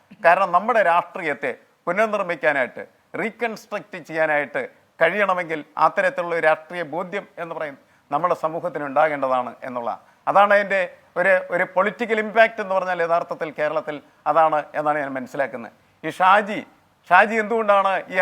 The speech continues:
ആരോപണം ഇപ്പോഴും ഉന്നയിക്കുന്നതെന്ന് സ്വാഭാവികമായിട്ടും യുക്തിബോധമുള്ളൊരു മനുഷ്യനെ ചോദിക്കാവുന്നൊരു ചോദ്യമാണ്. രണ്ടായിരത്തി ഇരുപതിൽ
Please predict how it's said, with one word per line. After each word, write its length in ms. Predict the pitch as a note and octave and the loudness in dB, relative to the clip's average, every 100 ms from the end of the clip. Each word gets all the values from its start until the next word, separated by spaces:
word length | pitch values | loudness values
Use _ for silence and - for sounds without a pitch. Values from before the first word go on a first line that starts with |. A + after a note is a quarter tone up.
| F3+ | 6
ആരോപണം 340 | G3 G#3 G3 F3+ | 4 2 -4 -8
ഇപ്പോഴും 240 | - G#3+ G3 | -8 -6 -4
ഉന്നയിക്കുന്നതെന്ന് 640 | G3+ G3+ F#3+ F#3 F#3+ F#3 - | -6 -8 -8 -8 -6 -6 -2
സ്വാഭാവികമായിട്ടും 760 | E3 F#3+ F#3 F#3 F3 E3+ F3+ D3+ _ _ - | 0 2 0 0 -2 -2 -6 -10 _ _ -10
യുക്തിബോധമുള്ളൊരു 640 | E3 E3 A3 G3+ G3+ F#3+ F3+ E3+ | -8 -4 0 2 2 -2 -4 -6
മനുഷ്യനെ 440 | E3+ - E3+ D#3 D#3+ - | -8 -8 -8 -8 -10 -10
ചോദിക്കാവുന്നൊരു 600 | F3 G3 G3 F3+ E3 D#3 D3+ | -8 -6 -2 -2 -4 -8 -8
ചോദ്യമാണ്. 380 | D3 C3 G#2+ - _ _ _ C3+ | -8 -6 -6 -8 _ _ _ 0
രണ്ടായിരത്തി 400 | E3 F#3+ G#3 G#3 G3+ | 6 8 6 4 -6
ഇരുപതിൽ 260 | G3+ G3 | -4 -6